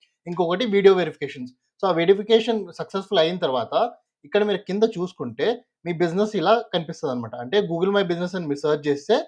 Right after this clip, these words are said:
వెరిఫికేషన్ తర్వాత ఇక్కడ మీరు your business profile అని ఇక్కడ ఉండి,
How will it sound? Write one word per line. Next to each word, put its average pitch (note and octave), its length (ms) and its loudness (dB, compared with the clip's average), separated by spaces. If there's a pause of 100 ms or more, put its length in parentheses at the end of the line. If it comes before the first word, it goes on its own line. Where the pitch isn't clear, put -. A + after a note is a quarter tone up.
(300)
వెరిఫికేషన్ G3 580 4
తర్వాత C#3+ 300 4
ఇక్కడ C#3+ 220 -2
మీరు C3 260 0 (460)
your G3+ 240 8
business F#3+ 440 2 (600)
profile F#3 300 4
అని F3+ 120 0
ఇక్కడ E3+ 180 0
ఉండి, D3 260 2